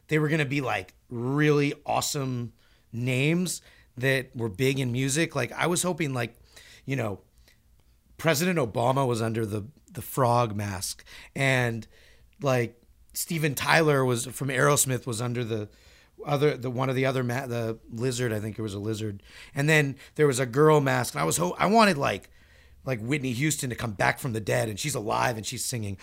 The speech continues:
Like, I was hope-, I wanted this show to be revolutionary, and I was hoping for, like, big things. And the last three people, it was Bow Wow. No offense to Bow Wow, but it was Little Bow Wow was third, and then it was Jesse McCartney, this teen heartthrob that, like,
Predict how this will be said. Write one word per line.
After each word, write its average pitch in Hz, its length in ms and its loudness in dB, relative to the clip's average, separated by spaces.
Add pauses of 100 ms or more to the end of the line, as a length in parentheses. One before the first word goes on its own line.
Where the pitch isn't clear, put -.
(140)
Like, 175 140 2
I 170 140 6
was 233 160 4
hope-, 190 180 2
I 160 80 0
wanted 202 300 0
this 151 160 -4
show 156 240 2
to 135 80 0
be 123 140 -6
revolutionary, 120 960 -4 (220)
and 143 120 0
I 147 40 6
was 143 120 2
hoping 147 280 -2
for, 147 120 -4
like, 101 320 -8
big 135 400 -2
things. 143 400 -4 (360)
And 156 140 -4
the 156 80 2
last 180 380 0
three 160 260 -2
people, 156 460 -2
it 147 40 2
was 123 200 -2 (320)
Bow 135 220 4
Wow. 196 420 4 (800)
No 170 100 -6
offense 151 300 -6
to - 80 -10
Bow 117 280 -2
Wow, 156 140 0
but 139 80 -4
it 113 40 -6
was 110 120 -8
Little 170 200 0
Bow 117 240 -6
Wow 156 340 -4 (260)
was 120 260 -4 (320)
third, 160 380 4
and 127 140 -4
then 170 120 2
it 190 40 0
was 147 140 0
Jesse 135 480 -2
McCartney, 143 540 -2
this 127 160 -4
teen 147 240 -4
heartthrob 131 640 -2
that, 120 160 -8
like, 120 180 -8